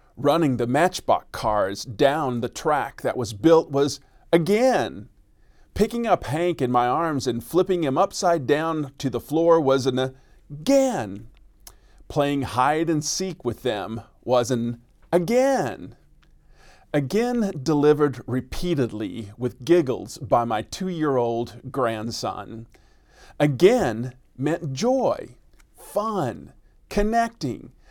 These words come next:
something worth repeating over and over and over. My other again moments from that week?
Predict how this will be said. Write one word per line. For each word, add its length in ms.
something 560
worth 300
repeating 720
over 640
and 260
over 640
and 240
over. 580
My 400
other 420
again 540
moments 600
from 320
that 240
week? 440